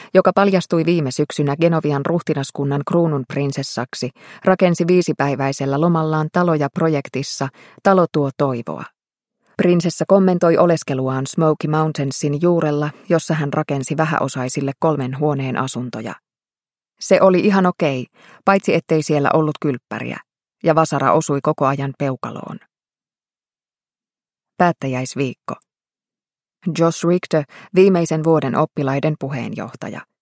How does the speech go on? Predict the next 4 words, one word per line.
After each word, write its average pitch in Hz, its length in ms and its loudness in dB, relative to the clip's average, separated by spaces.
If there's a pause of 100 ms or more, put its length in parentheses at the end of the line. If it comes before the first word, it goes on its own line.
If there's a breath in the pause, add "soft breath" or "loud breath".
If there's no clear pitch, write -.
(1600)
Ensi 214 320 4
viikko, 139 440 -2 (500)
viides 165 440 2
viiva 165 240 2